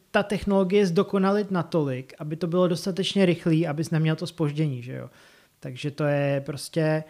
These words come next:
to je jako kdyby jsme chtěli nadávat, že, nevím, že ně-, doktoři prostě někde v, v Africe transplantovali první srdce, že jo, a teď jako,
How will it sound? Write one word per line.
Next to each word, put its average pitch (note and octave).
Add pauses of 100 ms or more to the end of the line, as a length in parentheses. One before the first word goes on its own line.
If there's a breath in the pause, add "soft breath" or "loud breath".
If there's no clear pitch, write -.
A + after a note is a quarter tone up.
(320 soft breath)
to E3
je D#3+
jako E3+
kdyby E3+
jsme F3
chtěli E3+
nadávat, D3+
že, D3+
nevím, D3 (120)
že D#3+
ně-, D#3+
doktoři F3
prostě F3+
někde E3+ (320 soft breath)
v, - (100)
v F3+
Africe E3+ (800)
transplantovali E3
první F3
srdce, D3+
že C#3+
jo, C#3 (320 loud breath)
a -
teď D#3+
jako, D#3+